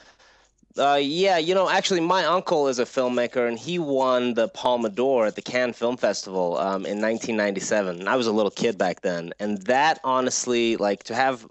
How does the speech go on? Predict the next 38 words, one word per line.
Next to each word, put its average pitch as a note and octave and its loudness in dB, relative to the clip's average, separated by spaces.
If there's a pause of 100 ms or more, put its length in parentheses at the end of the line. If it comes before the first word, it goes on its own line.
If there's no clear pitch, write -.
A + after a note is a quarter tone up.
somebody A2+ -2
in G2+ -2
my G2+ -2
bloodline G2+ 0
win G2+ -2
such - -2
an A2+ 0
amazing G2 0
award, F#2+ 0 (800)
um, G#2 2 (760)
uh, G#2+ 2
that's B2 0
kinda C3 0
what A2+ 0
fueled A#2+ 0
me A#2+ 2
as G#2+ 0
a G2+ -4
child B2+ 0
to C3 -8
become C3 0
a - -4
filmmaker, B2+ 0
and A2 -6
that C3 0
one C#3 0
award A#2 2
is G2+ -2
the G#2 -4
one G#2+ -2
little A2 0
thing G#2+ 0
that G2 0
I've, F#2 -2
like, F#2+ -4
always G#2+ 0
had A2 0
my, F2+ 0